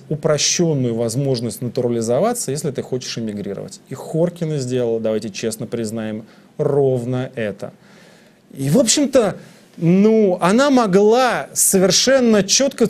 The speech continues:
ну, там, честно сказать, ну, а, я в "Единой России"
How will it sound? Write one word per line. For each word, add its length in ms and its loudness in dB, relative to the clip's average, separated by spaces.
ну, 120 4
там, 180 0
честно 460 2
сказать, 600 2
ну, 540 4
а, 480 2
я 240 4
в 60 0
"Единой 340 2
России" 540 0